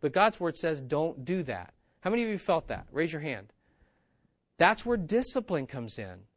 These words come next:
Because everything inside of us, everything inside of us is pushing to do what we want to do. Everything inside of us is pushing us to do what our emotion says to do.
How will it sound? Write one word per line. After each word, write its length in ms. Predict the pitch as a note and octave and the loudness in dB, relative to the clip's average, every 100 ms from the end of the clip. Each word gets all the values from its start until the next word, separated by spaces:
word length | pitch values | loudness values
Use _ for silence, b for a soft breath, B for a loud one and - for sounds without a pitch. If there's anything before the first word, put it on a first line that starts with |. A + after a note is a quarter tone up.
| _ _ _ _ F3 | _ _ _ _ 2
Because 220 | E3+ F#3+ | 2 6
everything 460 | A3+ D#4+ D#4+ E4 | 4 4 2 4
inside 540 | D4 B3 - G#3+ A#3 G3 | 4 2 0 2 2 2
of 60 | |
us, 140 | C#3+ - | -2 -4
everything 680 | G#3 C4+ C#4 D4 - C#4 C4+ | 0 0 0 -2 0 0 0
inside 460 | A3+ - G#3 G#3 G3+ | 0 0 4 6 4
of 100 | D#3+ | 0
us 140 | D#3 | -4
is 100 | C#3+ | -8
pushing 420 | - A3 A3 F#3 | 2 2 4 -4
to 100 | E3+ | -4
do 260 | D3+ F3+ G#3 | -4 -2 0
what 220 | F#3+ F#3 | 2 2
we 140 | F3+ F3+ | 2 -2
want 360 | D#3+ A3+ C#4 | 0 0 0
to 100 | D#3 | -6
do. 280 | B2 G2+ E2 B B - | -8 -8 -10 B B 4
Everything 300 | B3+ D#4 C#4+ | 4 4 2
inside 400 | - A#3+ B3 B3 | 2 6 6 6
of 60 | |
us 100 | F#3 | 2
is 80 | F3+ | -6
pushing 360 | - A#3 A#3+ A3+ | -2 -2 0 -2
us 120 | G#3+ | -2
to 80 | G3 | 0
do 100 | G3+ | 2
what 140 | F#3+ | 4
our 140 | E3 | 2
emotion 600 | D#3 D#3+ A3 C#4 - C#3+ | 2 2 2 2 -2 -6
says 320 | A#2+ - C#3 - | -6 -4 -4 -4
to 100 | B2+ | -4
do. 160 | A2+ | -4